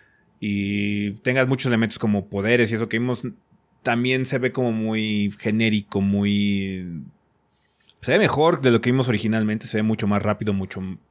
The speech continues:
más apretado en el sistema de control y de, de, de mirillas y demás, pero como que está ahí para complacer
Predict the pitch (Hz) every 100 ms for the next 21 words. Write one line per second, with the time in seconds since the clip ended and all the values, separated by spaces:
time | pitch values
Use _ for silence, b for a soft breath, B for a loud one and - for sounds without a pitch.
0 | _ - 110 117 131 123 107 - 107 117
1 | 110 101 104 107 107 104 98 104 104 104
2 | 98 90 B B - 101 98 95 101 107
3 | 110 117 117 113 - 101 98 123 214 b
4 | b b b b b b _ _ _ _
5 | _ 117 117 117 120 104 117 - 131 147
6 | 151 156 156 147 - 127 127 127 117 107
7 | 113 120 - 120 127 135